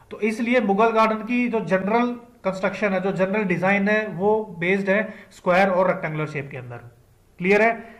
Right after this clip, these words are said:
Next हमारा feature है walls and gates। तो आपको पता है कि walls और gates generally हम लोग किसके बनाते हैं? हम लोग generally उसको बनाते हैं protection purpose के लिए, security purpose के लिए। तो I think इसमें तो ज्यादा कुछ discuss करने का है नहीं। अगला feature इसमें दिया हुआ है terraces के बारे में।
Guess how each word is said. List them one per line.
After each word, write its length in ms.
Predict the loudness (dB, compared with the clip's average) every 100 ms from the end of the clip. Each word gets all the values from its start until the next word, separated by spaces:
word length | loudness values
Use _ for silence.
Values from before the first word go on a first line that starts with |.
| -14
Next 320 | -2 0 2 2
हमारा 200 | 2 2
feature 360 | -2 0 2
है 140 | 2 2 2
walls 300 | 2 2 -4
and 480 | -6 -8 -18 -6 0
gates। 200 | 0 -2 -18 -20 _ -20 -20 _ _ -4
तो 100 | 0
आपको 300 | 2 2 2
पता 200 | 4 2
है 60 |
कि 100 | 2
walls 340 | 2 4 4 2
और 100 | 0
gates 220 | 0 0
generally 260 | -2 0 -2
हम 100 | -2
लोग 80 |
किसके 240 | -6 -4 0
बनाते 320 | 4 4 2
हैं? 280 | -2 -4 -8
हम 100 | -4 -2
लोग 120 | -2
generally 260 | -2 -2
उसको 160 | -2 -2
बनाते 260 | -2 0 -2
हैं 60 |
protection 420 | -4 -4 -4 -4
purpose 300 | -2 0 -2 -2
के 80 |
लिए, 140 | 0 0
security 420 | -2 -2 -2 -2
purpose 320 | -4 -2 -2 -2
के 60 |
लिए। 220 | -2 -2
तो 420 | -2 -8 -16 -2 0
I 80 | 0
think 240 | -2 -4 -10 -14
इसमें 240 | -10 -6
तो 80 | 0
ज्यादा 220 | 2 2
कुछ 160 | 0 -4
discuss 280 | -8 -8 -6
करने 240 | -4 -2
का 80 | -2
है 180 | -2 -4
नहीं। 140 | -6 -8 -16 -18 -6
अगला 240 | -2 2 2
feature 280 | 0 -2 -2
इसमें 180 | -2 0
दिया 140 | 2
हुआ 180 | 4 2
है 60 | 0 -8 -20 -2
terraces 360 | 2 2 -2 -6
के 80 | -4
बारे 220 | -4 -4
में। 240 | -8 -14